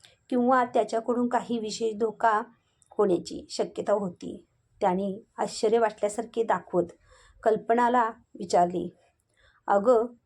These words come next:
तू अजून झोपली नाहीस. मला झोप का येत नाही ते कळत नाही." कल्पना त्याच्याकडे वळून म्हणाली, "लाईट बंद कर." राजीवने हात पुढे केला आणि लाईट बंद करून नाईट बल्ब लावला.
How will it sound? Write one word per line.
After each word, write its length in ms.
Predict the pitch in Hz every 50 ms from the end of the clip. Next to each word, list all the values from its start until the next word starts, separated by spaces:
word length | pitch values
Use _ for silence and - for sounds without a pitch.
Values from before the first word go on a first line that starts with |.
| _ -
तू 60 | 294 294
अजून 500 | - - 254 233 254 277 269 254 254 240
झोपली 340 | 233 233 226 - 208 240
नाहीस. 500 | 262 262 240 196 214 208 196 - - - _ _ _ _ _ -
मला 380 | 214 214 220 240 240 220 240
झोप 360 | 233 208 - 208 214 208 208 - _ _ -
का 140 | - 240
येत 200 | 247 240 208 190 - -
नाही 340 | 208 185 175 185 185 202 - _ _ _ _ _ _ _ _ _ -
ते 140 | 233 220 214
कळत 340 | 214 - 240 185 170 170 175
नाही." 360 | 208 180 175 175 170 - - - - _ _ -
कल्पना 340 | 196 175 175 175 196 196 196
त्याच्याकडे 500 | 185 202 190 175 - 196 196 196 190 190
वळून 360 | 190 208 202 220 208 202 214
म्हणाली, 400 | 208 190 190 180 170 185 185 185 - _ _ _ _ _ _ _ -
"लाईट 260 | 226 220 220 233 269 226
बंद 240 | 208 190 180 180
कर." 200 | 175 175 190 180 180 180 - _ _ _ _ -
राजीवने 720 | - - 175 175 175 175 202 196 190 208 226 214 196 202 - _ _ _ _ _ _ _ -
हात 120 | 226 233 226 233 -
पुढे 160 | 233 226 233
केला 400 | 226 - 262 240 220 208 208 - - -
आणि 360 | 214 214 233 226 214 208 208
लाईट 220 | 202 196 208 190
बंद 260 | 208 202 208 214 208 220
करून 540 | 214 - 226 208 196 214 240 254 269 247
नाईट 380 | 208 202 208 208 208 - _ - _
बल्ब 320 | - 196 202 196 190 185 208
लावला. 440 | 196 202 - 180 180 175 180 180